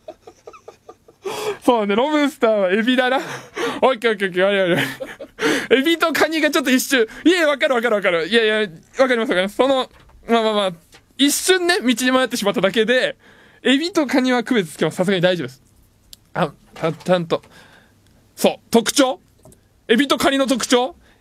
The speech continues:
エビは、<laughs> いや、むずくない？いざ言われると。カニは、カニ歩きだよ。横向きで。なんか、なんか平たい、四角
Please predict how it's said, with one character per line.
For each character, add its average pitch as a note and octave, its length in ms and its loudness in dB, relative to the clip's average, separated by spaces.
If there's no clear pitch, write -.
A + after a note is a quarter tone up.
エ G#3+ 120 2
ビ C4 160 2
は、 D4+ 320 -2
<laughs> - 300 -12
い - 60 -10
や、 E3 160 0
む A#3 200 2
ず A3+ 220 -2
く - 240 0
な B3 60 0
い？ C#4+ 40 4
い B3 40 0
ざ C4 160 2
言 G#3+ 120 0
わ G#3+ 100 0
れ A#3 120 0
る G#3+ 80 -6
と。 E3+ 120 0
カ - 160 2
ニ E4+ 140 -2
は、 G3 160 -4
カ - 180 0
ニ B3+ 200 2
歩 A3 180 0
き F#3 140 -10
だ D3 100 -2
よ。 B2+ 180 -6
横 C#3+ 260 -14
向 C#3 140 -8
き C3+ 160 -10
で。 C3 100 -6
な A3 120 4
ん G#3 40 -6
か、 E3 220 -2
な A3 100 2
ん E3+ 60 -4
か C#3 60 -14
平 G#3 340 0
た - 80 -4
い、 - 80 -6
四 - 120 -6
角 A#3+ 200 0